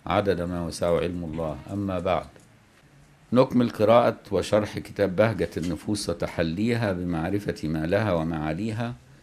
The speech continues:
شرح مختصر صحيح البخاري المسمى جمع النهاية في بدء الخير والغاية، للإمام الحافظ المحدث الورع أبي محمد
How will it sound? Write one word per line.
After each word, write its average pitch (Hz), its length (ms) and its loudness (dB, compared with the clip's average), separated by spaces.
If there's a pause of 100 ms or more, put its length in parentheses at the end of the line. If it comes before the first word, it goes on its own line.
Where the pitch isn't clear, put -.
شرح 101 400 2
مختصر 98 600 -2 (480)
صحيح - 440 -4
البخاري 90 720 -2
المسمى 82 560 -2
جمع 87 280 -2
النهاية 90 560 -2 (640)
في 78 140 0
بدء 80 460 -2 (360)
الخير 95 540 -2 (480)
والغاية، 80 480 -4 (800)
للإمام 92 480 0
الحافظ 80 460 -2
المحدث 80 600 -4
الورع 98 420 2
أبي 85 180 -4
محمد 117 500 0